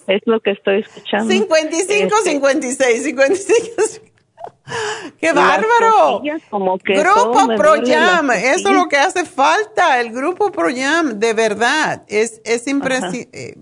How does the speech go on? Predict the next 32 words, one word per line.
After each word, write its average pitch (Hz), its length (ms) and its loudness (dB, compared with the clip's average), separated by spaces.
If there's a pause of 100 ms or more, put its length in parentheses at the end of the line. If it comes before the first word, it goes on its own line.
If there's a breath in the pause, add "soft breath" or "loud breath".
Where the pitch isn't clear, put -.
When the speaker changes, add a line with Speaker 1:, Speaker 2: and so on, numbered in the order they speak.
(160)
Speaker 2:
es 196 220 -6
impresionante, 320 800 -2
pero 185 200 -6
tiene 190 240 -2
que 240 100 -2
ver 254 180 -2
con 330 120 -4
las - 220 -2
hormonas, 233 760 0
Speaker 1:
Sí. 214 60 -4
Speaker 2:
entonces, 220 760 -2 (880 soft breath)
y 247 180 -2
es 262 100 0
posible 302 840 -2
que 226 140 -2
tu 226 180 -4
est-, 226 340 -8
inestabilidad, 214 1300 -2
lo 185 120 -4
que 185 80 -6
se 190 100 -6
llama 190 200 -2
Speaker 1:
Ujú. 190 100 -2
Speaker 2:
hipoglucemia, 185 880 -2
que 151 80 -6
es 165 160 -10
la 170 160 0
razón 170 380 -4
posiblemente 175 720 -4
por 165 200 -10
qué 147 120 -6
te 160 380 -4